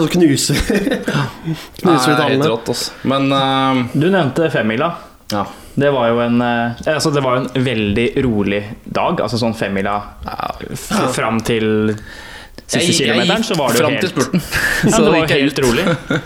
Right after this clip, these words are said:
Speaker 3: Det var liksom, det var ingen som datt av, det var ingen som, altså, sånn,
Speaker 2: Nei.
Speaker 3: det var ingen skreller, da. Og så skjer jo det som
Speaker 2: Ja, det er
Speaker 3: skjedde.
Speaker 2: vilt.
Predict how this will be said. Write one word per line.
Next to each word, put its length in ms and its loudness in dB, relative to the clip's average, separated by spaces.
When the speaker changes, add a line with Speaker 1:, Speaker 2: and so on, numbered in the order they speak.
Speaker 3:
Det 100 0
var 100 2
liksom, 360 0
det 80 2
var 100 2
ingen 320 0
som 160 0
datt 380 -6
av, 260 2
det 80 4
var 80 0
ingen 260 2
som, 200 -2
altså, 160 0
sånn, 200 -2
Speaker 2:
Nei. 80 2
Speaker 3:
det 100 -2
var 120 2
ingen 140 0
skreller, 460 -2
da. 60 -6
Og 100 0
så 240 0
skjer 220 0
jo 140 2
det 160 2
som 320 0
Speaker 2:
Ja, 60 0
det 0 -
er 0 -
Speaker 3:
skjedde. 220 2
Speaker 2:
vilt. 240 -8